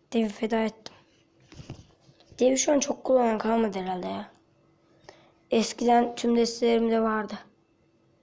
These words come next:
Ezikken tüm destelerimde vardı. As, as, as. Şöyle dondurmamızı da kullandık mı? Tamamdır. Şu an bir kullanımımız olaydı var ya. Bir kullanımımız olaydı, belki vardır, yokmuş.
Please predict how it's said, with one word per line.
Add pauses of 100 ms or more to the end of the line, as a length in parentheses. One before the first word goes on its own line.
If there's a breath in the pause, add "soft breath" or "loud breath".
(580)
Ezikken
tüm
destelerimde
vardı. (960 soft breath)
As,
as,
as. (1600 loud breath)
Şöyle
dondurmamızı
da
kullandık
mı?
Tamamdır. (1200 loud breath)
Şu
an
bir
kullanımımız
olaydı
var
ya. (120)
Bir
kullanımımız
olaydı,
belki
vardır,
yokmuş.